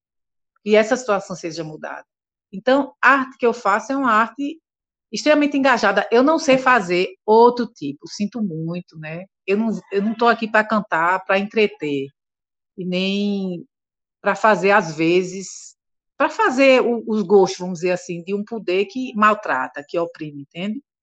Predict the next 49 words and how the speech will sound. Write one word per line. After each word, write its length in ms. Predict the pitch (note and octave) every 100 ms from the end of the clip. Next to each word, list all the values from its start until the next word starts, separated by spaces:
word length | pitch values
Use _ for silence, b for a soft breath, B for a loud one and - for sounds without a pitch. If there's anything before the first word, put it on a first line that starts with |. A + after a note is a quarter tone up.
| _ _ _
Eu 220 | A#3+ C#4
assumi 400 | D4+ D4+ A3+ G#3
o 80 | F#3+
lado 420 | F3 D3+ D#3+ G3 -
do 180 | A3 D4+
oprimido. 640 | D#4+ G#4 G#4+ A#3+ D#3+ E3
Eu, 80 | F#3+ - _
eu 60 | G#3
sinto 300 | A3+ A3+ D4
muito, 340 | A3+ E3+ - F#3+
mas 280 | G3 F#3+ -
é 80 | G#3+
assim 220 | A3 G#3+
que 80 | A3+
eu 40 |
me 120 | A#3
coloco, 560 | - D#4 A3+ E3+ E3+ E3+ G#3 -
e 60 |
eu 100 | G#3
já 200 | A3 B3
tenho 240 | A#3+ F3+ F3+
sessenta 440 | - G3 B3+ D4
e 40 | C#4
um 100 | A#3+
anos 160 | G#3
de 60 | -
idade, 260 | - D#3+ -
não 80 | G#3 -
tenho 180 | A3 A3 -
pra 160 | B3
que 260 | D4+ - G#3+
tá 120 | A3+
escondendo 720 | A3+ - B3+ F3+ E3+ F3+ G3 - _ _ _ _ -
ou 120 | A#3
estar 300 | A3+ A3 A3 A3
tendo 240 | A#3 A3+
outro 240 | C4+ C#4+
tipo 240 | - B3+ A#3+
de 120 | C4
discurso, 520 | D#4+ D#4+ - D#3 C#3+ _ _
porque 240 | F#3+ -
eu 80 | A3
já 260 | A3 B3 D#4+ - _ _ _ _ -
tô 100 | C4
numa 160 | C#4
fase 300 | C4+ A3+ G3+
de 80 | G3+
vida 340 | F3+ G3+ A#3+ C#4+
que 300 | C4 C#4+